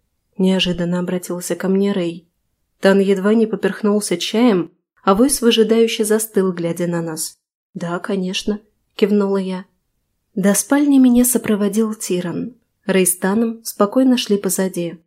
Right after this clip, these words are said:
Переодевшись в мягкие домашние бежевые шорты и белую футболку,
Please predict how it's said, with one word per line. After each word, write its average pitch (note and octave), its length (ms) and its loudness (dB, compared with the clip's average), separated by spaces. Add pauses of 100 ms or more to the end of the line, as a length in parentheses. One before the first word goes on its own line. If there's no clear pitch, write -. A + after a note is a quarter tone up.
(420)
Переодевшись F#3+ 680 2
в - 20 -6
мягкие F#3 440 0
домашние F3+ 600 -2
бежевые F3 420 -4
шорты G3 460 -4
и E3+ 60 -6
белую E3+ 320 -4
футболку, G#3 800 -2